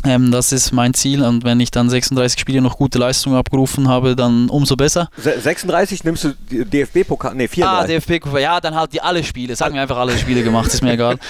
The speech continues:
Speaker 2: <laughs>
Speaker 1: Ähm, das wär sicher sehr cool. Ähm, und dafür, ähm,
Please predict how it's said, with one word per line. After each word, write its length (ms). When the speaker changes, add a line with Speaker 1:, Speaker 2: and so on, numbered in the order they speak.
Speaker 2:
<laughs> 220
Speaker 1:
Ähm, 420
das 240
wär 120
sicher 300
sehr 180
cool. 200
Ähm, 500
und 200
dafür, 400
ähm, 320